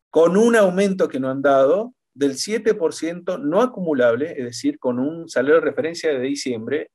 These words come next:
no acumulable. O sea, por donde lo veas, estamos insertos en la crisis económica, social y sanitaria a la que no ha llevado este gobierno.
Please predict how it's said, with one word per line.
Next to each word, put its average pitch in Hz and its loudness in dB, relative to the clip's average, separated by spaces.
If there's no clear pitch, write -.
no 139 -2
acumulable. 131 0
O 107 -8
sea, 254 2
por 147 4
donde 160 2
lo 175 4
veas, 220 2
estamos 165 -4
insertos 202 0
en 175 0
la 131 0
crisis 151 -8
económica, 151 -2
social 147 -2
y 147 -8
sanitaria 156 0
a 113 -2
la 110 -4
que 117 -10
no 120 -2
ha 135 0
llevado 127 2
este 123 -10
gobierno. 98 -4